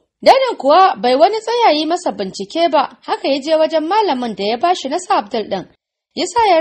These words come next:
rubuta masa. Kwana uku tsakani, dadin ya kira Abdul ɗin ya ba shi rubutun. Aiko Abdul ya ji daɗin hakan. Haka ya sa Rahama a gaba ya ba ta ta sha. Bayan ta sha da kwana biyu, haka ta ji ta tsani shaye-shaye. Wannan ya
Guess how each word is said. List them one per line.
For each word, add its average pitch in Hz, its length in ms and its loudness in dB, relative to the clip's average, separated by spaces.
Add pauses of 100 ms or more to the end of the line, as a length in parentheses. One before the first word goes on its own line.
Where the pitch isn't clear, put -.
rubuta 247 380 -2
masa. 247 440 -4 (200)
Kwana 453 260 2 (120)
uku 403 140 -4
tsakani, 330 640 -2
dadin 339 320 2
ya 285 80 -6
kira 330 320 0
Abdul 277 240 -4
ɗin 214 200 -6
ya 240 80 2
ba 349 140 4
shi 240 140 -6
rubutun. 175 460 -8 (260)
Aiko 466 340 2
Abdul 262 540 0
ya 311 180 2
ji 403 100 -8
daɗin 339 360 2
hakan. 330 360 -6 (280)
Haka - 260 -4
ya 339 160 2
sa 311 160 2
Rahama 262 340 -2
a 160 80 -4
gaba - 340 -4
ya 285 140 2
ba 440 180 4
ta - 100 -14
ta 190 80 -6
sha. 175 280 -8 (240)
Bayan 403 300 2
ta 415 160 4
sha 427 220 0
da 262 120 -2
kwana 320 380 0
biyu, 294 540 -6
haka 392 340 -2
ta 294 120 0
ji 285 120 -8
ta 311 200 0
tsani 269 240 0 (100)
shaye-shaye. 208 680 -2
Wannan 320 360 0
ya 427 60 -2